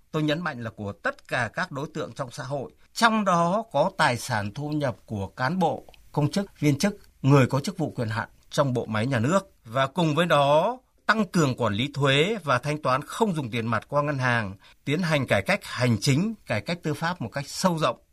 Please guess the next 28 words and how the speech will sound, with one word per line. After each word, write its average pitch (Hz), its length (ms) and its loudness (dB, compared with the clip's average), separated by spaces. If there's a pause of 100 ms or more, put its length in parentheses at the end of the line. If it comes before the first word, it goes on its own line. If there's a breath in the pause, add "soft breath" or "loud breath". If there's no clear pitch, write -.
(180)
Trong 180 200 0
đó 156 380 6 (140)
có 143 100 -2
việc 143 320 0
giảm 107 420 -4
biên 151 200 0
chế, 135 320 -4 (400)
giảm 110 340 -2
đến 139 360 -6 (280)
gần 160 260 6
năm 226 180 6
mươi 220 140 0
phần 123 140 -4
trăm 151 180 -2 (240)
công 139 120 -6
chức 196 180 -6
trong 147 120 -4
bộ 107 80 -6
máy 117 140 -6
nhà 131 100 -4
nước 151 280 -4
và 123 140 -2
cải 110 220 -2
cách 196 260 -4
chế 170 100 -4
độ 156 120 -2
tiền 120 220 -4
lương 160 380 0